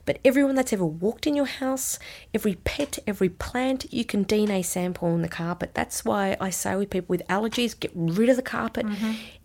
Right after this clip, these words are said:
Speaker 1: Every year, a six carpeted room house will accumulate eighteen kilos of dust that will never come out.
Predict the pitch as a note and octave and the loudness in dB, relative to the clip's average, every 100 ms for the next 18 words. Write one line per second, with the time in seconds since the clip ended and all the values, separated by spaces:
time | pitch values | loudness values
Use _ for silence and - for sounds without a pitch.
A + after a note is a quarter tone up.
0 | - - C#4+ C#4+ - D4+ C#4+ A#3 A#3+ F#3 | 0 4 4 2 2 2 2 4 6 6
1 | F3 G#3 - - B3+ - - - A3 A3+ | 4 0 -4 -4 -6 -6 -6 -4 -2 0
2 | G#3 G3 F#3+ G3 F#3+ E3 F#3 F3+ - G3 | 0 0 2 2 2 0 0 0 0 -2
3 | F3+ - G#3 G3+ F#3+ F#3 - G3+ A#3 - | -2 -2 0 2 0 0 0 -2 -2 -2
4 | A#3 A3 - A3+ G#3+ G3 F3+ E3+ A#3 G#3+ | -2 -2 0 2 2 0 -2 -2 -2 -2
5 | - - - F#3 F#3+ F#3 G3 - C4 - | -4 -2 -2 2 2 4 2 0 -4 -4
6 | - A#3 - F#3 - - - | -6 -8 -6 -6 -6 -6 -10